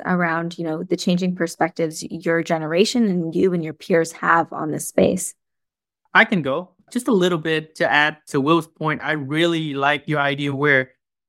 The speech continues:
Speaker 2: I love decentralization, but, like, decentralization alone is not enough.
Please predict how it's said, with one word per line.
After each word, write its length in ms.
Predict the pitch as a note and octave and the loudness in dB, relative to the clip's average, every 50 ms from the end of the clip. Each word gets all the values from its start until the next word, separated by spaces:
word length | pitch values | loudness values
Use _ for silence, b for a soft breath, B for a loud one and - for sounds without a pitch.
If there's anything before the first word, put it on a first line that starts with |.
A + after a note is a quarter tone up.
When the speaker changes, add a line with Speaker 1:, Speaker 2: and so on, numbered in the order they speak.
| _ - | _ -6
Speaker 2:
I 80 | F3 F#3+ | -2 0
love 260 | F#3 E3+ E3+ G3+ - | 2 4 2 2 0
decentralization, 960 | F#3 F3 - F3+ E3 - F3+ E3 D#3 C#3 D3 C#3+ D#3 D#3 - F#3+ G3+ G3+ G3 _ _ _ - | -4 -8 -8 -8 -8 -6 -2 -2 0 2 2 0 0 2 2 2 2 2 0 _ _ _ -2
but, 100 | E3 D3+ | 0 2
like, 220 | D3 D3 C#3+ - | 2 0 -2 -2
decentralization 840 | D#3+ D#3 - - F3 E3+ - E3+ D#3+ D3+ C#3+ C3+ D3+ D3+ D3+ - D3 | -4 -2 0 0 -2 0 0 0 0 0 0 0 0 -2 -2 -2 -2
alone 540 | C3 B2 B2+ C#3+ D#3 D#3 D3+ C#3+ C3+ C#3 - | -2 0 2 2 2 2 0 -2 -4 -6 -4
is 200 | C3 C3+ C3+ B2+ | -4 -2 -2 0
not 220 | D3+ D3 C#3 C3 | 2 4 4 4
enough. 360 | C3 B2+ C3 B2 A#2 - - | 2 -2 -4 -6 -6 -6 -10